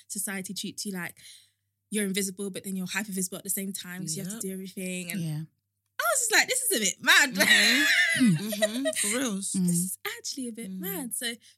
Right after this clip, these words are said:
Speaker 1: therapy allowed me just to step back and be like, "Liz, you're allowed to take time for yourself. You're allowed to rest. You know, you don't have to be
Speaker 2: Mm.
Speaker 1: everything for everyone." And that was the biggest lesson, especially
Speaker 2: Mm-hmm.
Speaker 1: with not even just online, but, like, personal life as well. Like,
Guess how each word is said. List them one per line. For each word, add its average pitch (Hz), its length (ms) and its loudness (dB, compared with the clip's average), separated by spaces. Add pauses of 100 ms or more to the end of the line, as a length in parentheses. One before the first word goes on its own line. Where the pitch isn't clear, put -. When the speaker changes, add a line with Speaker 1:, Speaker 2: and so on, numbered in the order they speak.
Speaker 1:
therapy 330 380 -4
allowed 247 280 -6
me 226 120 -10
just 240 220 -8
to 247 60 -8
step - 260 -8
back 240 160 -12
and 220 120 -10
be 214 80 -10
like, 208 140 -12
"Liz, 262 520 -8 (220)
you're 240 200 -6
allowed 277 260 -6
to 254 80 -10
take - 280 -12
time 208 240 -8
for 196 80 -14
yourself. 180 320 -10
You're 214 120 -10
allowed 262 240 -10
to 240 80 -10
rest. 190 500 -12 (580)
You 214 100 -4
know, 208 100 -2
you 208 140 -6
don't 247 220 -6
have 233 300 -12
to 165 100 -8
be 160 220 -8
Speaker 2:
Mm. 156 60 -10
Speaker 1:
everything 196 380 -10
for - 160 -20
everyone." 185 580 -14 (520)
And 233 100 0
that 381 100 4
was 330 120 0
the 226 60 -6 (180)
biggest 202 280 -4
lesson, 180 480 -10
especially 202 480 -6
Speaker 2:
Mm-hmm. 180 160 -8
Speaker 1:
with 185 200 -14 (680)
not 381 120 -6
even 208 280 -2
just - 220 -8
online, 185 340 -10
but, 175 160 -16
like, - 200 -14
personal 202 400 -12
life 214 160 -14
as 208 120 -14
well. 196 260 -12
Like, 185 180 -16